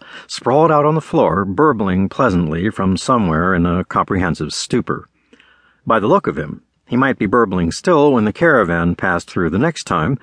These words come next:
heading south again at the end of its run. That probably meant the local rot gut was either very tasty or very dangerous. Max stepped across the man and proceeded across the room.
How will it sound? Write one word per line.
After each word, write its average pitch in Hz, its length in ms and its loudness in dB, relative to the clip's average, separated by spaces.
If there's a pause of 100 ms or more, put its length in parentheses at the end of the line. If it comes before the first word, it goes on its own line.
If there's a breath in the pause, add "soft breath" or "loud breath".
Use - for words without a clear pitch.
(240 soft breath)
heading 92 220 0
south 170 440 0
again 85 360 -2
at 87 140 -4
the 101 140 -2
end 139 280 0
of 78 80 -2
its - 140 -8
run. 76 320 -4 (840 loud breath)
That 117 240 0
probably 202 340 2
meant 98 380 -2
the 117 80 -4
local 117 360 2
rot 143 280 0
gut 80 260 -6
was 85 260 -2
either 92 320 0
very 110 260 0
tasty 120 720 -2 (100)
or 110 400 2
very 85 260 0
dangerous. 90 640 -2 (800)
Max 87 420 -2
stepped - 320 -4
across 107 400 0
the 98 100 -4
man 98 320 0
and 107 160 -2
proceeded 131 360 -2
across 107 440 -2
the 113 120 -4
room. 76 360 -2